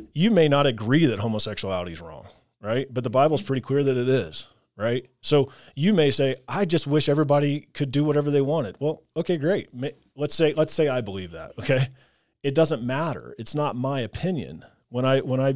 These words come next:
when I become a follower of Christ, I put my opinions and my beliefs aside and I adopt his. And so obedience isn't about agreeing with everything God says to do, because if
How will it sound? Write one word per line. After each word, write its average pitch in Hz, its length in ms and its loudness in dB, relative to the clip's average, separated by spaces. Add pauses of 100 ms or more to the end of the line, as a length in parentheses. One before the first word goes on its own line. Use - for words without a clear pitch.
(120)
when 127 120 -4
I 135 40 -2
become 131 240 -4
a 120 40 -2
follower 131 560 -2
of 92 140 -16
Christ, 127 560 -4 (500)
I 104 120 -6
put - 240 -4
my 113 240 -2
opinions 98 600 -8 (380)
and 95 120 -10
my 110 160 -2
beliefs 101 340 -6
aside 101 400 -4
and 82 80 -10
I 80 120 -12
adopt 78 520 -12
his. - 400 -10 (400)
And 110 100 -6
so 120 140 -2
obedience 120 560 -2
isn't 117 240 -4
about 85 380 -8 (920)
agreeing 113 580 0
with 101 120 -4
everything 113 340 -2
God 107 260 -4
says 98 220 -4
to - 120 -10
do, 95 280 -6
because 107 280 -4
if 110 80 -8